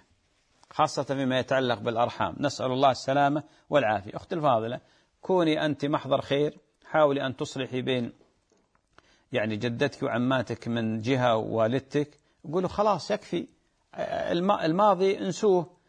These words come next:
نفتح صفحة جديدة". يعني، حاول، وما تدري لعل الله عز وجل يجري الخير على يديك.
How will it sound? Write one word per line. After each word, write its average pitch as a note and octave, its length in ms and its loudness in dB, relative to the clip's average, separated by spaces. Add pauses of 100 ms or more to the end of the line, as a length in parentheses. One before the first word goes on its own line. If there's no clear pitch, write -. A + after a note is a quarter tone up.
(220)
نفتح G3 320 -2
صفحة D#3+ 320 0
جديدة". D#3+ 540 0 (180)
يعني، - 140 -4
حاول، G3+ 280 2 (640)
وما G3 220 2
تدري F3 300 0
لعل C#3+ 180 2
الله D#3+ 120 4
عز D3 180 0
وجل D3 240 -2
يجري C#3+ 300 2
الخير B2+ 300 0
على A#2 240 4
يديك. G2+ 400 -2